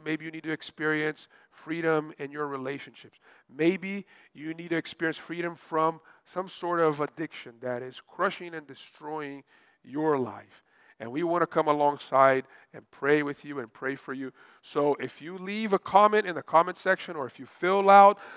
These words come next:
the form that's linked in the comment section, we will get back to you and we will come alongside you so that you'll experience all of the freedom that Jesus has come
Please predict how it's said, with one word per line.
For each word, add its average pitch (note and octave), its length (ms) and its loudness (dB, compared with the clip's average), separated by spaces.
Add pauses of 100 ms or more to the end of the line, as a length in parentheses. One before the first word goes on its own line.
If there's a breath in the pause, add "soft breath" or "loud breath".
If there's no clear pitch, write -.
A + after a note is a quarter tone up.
(120)
the B2 100 -2
form E3+ 680 8 (380 loud breath)
that's D3 360 8
linked G3 480 2
in F3 120 -2
the D#3+ 80 0
comment F3 340 2
section, B2 420 -4
we D3+ 140 -8
will F3 160 -2
get F3 240 -4
back D#3+ 320 6
to C#3+ 100 -14
you B2 240 -16 (420 soft breath)
and A#2+ 180 -8
we D#3 120 -10
will D#3 160 -2
come E3+ 260 0
alongside D3 680 0
you A#2 80 -18
so B2 240 -14
that B2 180 -12
you'll D3+ 280 -6
experience C3+ 760 -10
all E3+ 200 4
of F3+ 60 2
the F3 80 -6
freedom A#2 400 -18 (360 soft breath)
that A#2 160 -8
Jesus C#3 420 -14
has B2 200 -14
come B2 400 -8